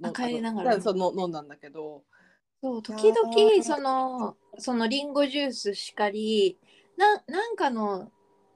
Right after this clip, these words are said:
Speaker 1: タイミングで、ふ-、普段は売ってないものを売ってたりする、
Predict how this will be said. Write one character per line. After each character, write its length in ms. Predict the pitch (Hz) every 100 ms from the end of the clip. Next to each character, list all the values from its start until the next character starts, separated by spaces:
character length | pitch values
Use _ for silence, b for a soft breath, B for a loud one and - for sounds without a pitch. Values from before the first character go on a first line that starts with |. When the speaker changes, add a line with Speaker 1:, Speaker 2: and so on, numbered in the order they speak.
| - - -
Speaker 1:
タ 160 | 233
イ 100 | 233
ミ 160 | 226 233
ン 80 | 220
グ 140 | 208
で、 520 | 196 226 214 185 - _
ふ-、 160 | 277
普 260 | 311 320 440
段 400 | 453 269 208 180 _ _ _ -
は 160 | 226
売 120 | 185 208
っ 20 |
て 240 | - 285
な 160 | 320 320
い 320 | 233 185 - _ _
も 160 | 196 208
の 280 | 214 190
を 160 | 185 190
売 60 | 196
っ 20 |
て 160 | -
た 140 | 208 202
り 120 | 180
す 140 | -
る、 140 | 170